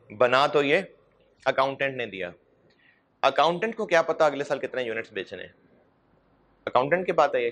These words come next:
कि अगले साल कितने units बेचने हैं? नहीं, Sales department की बात है। उन units की price क्या रखनी, Accountant ने फैसला करना?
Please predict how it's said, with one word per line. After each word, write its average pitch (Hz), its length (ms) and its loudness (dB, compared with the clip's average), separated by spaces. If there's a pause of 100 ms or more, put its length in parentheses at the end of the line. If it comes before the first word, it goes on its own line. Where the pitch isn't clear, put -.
(140)
कि 127 60 4
अगले 123 160 2
साल 123 140 0
कितने 123 220 -2
units 117 280 -2
बेचने 101 260 -14
हैं? - 60 -20 (160)
नहीं, 98 180 -10 (800)
Sales 208 340 4
department 160 480 4
की 120 100 -4
बात 90 240 -4
है। - 80 -20 (520)
उन 185 160 6
units 180 240 6
की 202 100 2
price 170 300 6
क्या 180 140 6
रखनी, 131 340 0 (600)
Accountant 147 420 2
ने 196 80 4
फैसला 156 320 2
करना? 107 300 -6